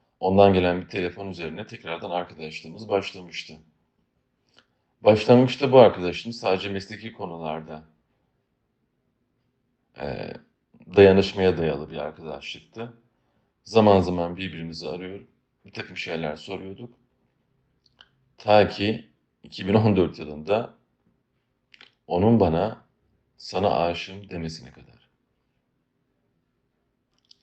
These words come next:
Detaylarda sizi boğmamaya çalışacağım. Dediğim gibi.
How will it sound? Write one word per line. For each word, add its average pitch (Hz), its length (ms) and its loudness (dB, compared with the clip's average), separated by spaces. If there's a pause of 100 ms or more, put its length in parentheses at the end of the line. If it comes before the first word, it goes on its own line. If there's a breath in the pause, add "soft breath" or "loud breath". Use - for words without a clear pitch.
(560 soft breath)
Detaylarda 139 560 6
sizi 113 240 -6
boğmamaya 107 480 8
çalışacağım. - 680 -16 (1300)
Dediğim 80 380 -10
gibi. 73 200 -10